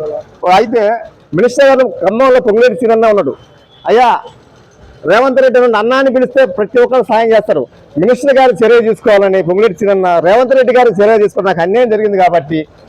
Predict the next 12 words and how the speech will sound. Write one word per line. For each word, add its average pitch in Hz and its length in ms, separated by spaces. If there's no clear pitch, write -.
నాకు 170 220
న్యాయం 240 300
ఉంది 233 180
కాబట్టి, 190 280
పదిహేడు 220 280
సంవత్సరాల 226 380
కోర్టులు 240 260
తిరిగింది 220 280
కాబట్టి, 180 320
ఇలాంటి 233 260
కబ్జా 196 360
కోరుల్ని 254 400